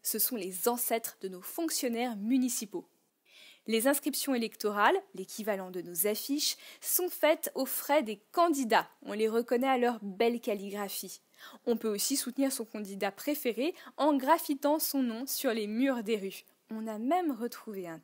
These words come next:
tag sur le mur d'une auberge où il était écrit « Eliolconius priscus edile ».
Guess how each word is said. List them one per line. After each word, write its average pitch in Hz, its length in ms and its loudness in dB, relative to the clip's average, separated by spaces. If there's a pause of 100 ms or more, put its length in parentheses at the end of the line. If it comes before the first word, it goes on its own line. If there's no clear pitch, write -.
(140)
tag 285 460 0
sur - 260 -2
le 208 160 -2
mur 240 320 2
d'une 190 240 -8
auberge 208 480 -2 (280)
où 214 140 -8
il 220 80 0
était 262 300 2
écrit « 277 400 -6 (420)
Eliolconius 285 920 4
priscus - 640 0 (100)
edile ». 330 500 2